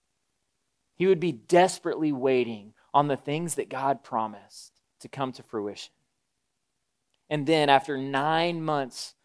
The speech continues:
of silence, the day that Zechariah had been waiting for, it finally came. His son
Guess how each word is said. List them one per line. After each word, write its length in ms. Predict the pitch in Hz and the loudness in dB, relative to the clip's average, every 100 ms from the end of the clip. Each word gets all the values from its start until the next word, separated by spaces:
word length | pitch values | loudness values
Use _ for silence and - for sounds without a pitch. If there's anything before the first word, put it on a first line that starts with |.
| _ | _
of 140 | 139 131 | -4 -2
silence, 880 | - 113 101 101 _ - - - _ _ _ _ _ _ _ _ | 0 0 0 -8 _ -20 -20 -20 _ _ _ _ _ _ _ _
the 120 | 143 | -6
day 260 | 135 143 165 | 2 4 4
that 160 | 160 | 2
Zechariah 560 | 143 151 151 143 131 131 | -2 -2 0 4 6 6
had 180 | 131 117 | 2 -6
been 160 | 127 | -8
waiting 320 | 117 113 113 113 | -4 -4 -4 -8
for, 260 | - 107 | -10 -10
it 140 | 110 - _ _ | -10 -14 _ _
finally 680 | 131 135 147 147 147 151 147 _ _ - | -6 -6 -6 -8 -12 -14 -18 _ _ -14
came. 320 | 120 101 90 _ _ _ _ _ | -12 -12 -16 _ _ _ _ _
His 180 | - 160 | -4 -2
son 600 | - 160 151 139 120 113 | -2 -2 -2 -2 -6 -10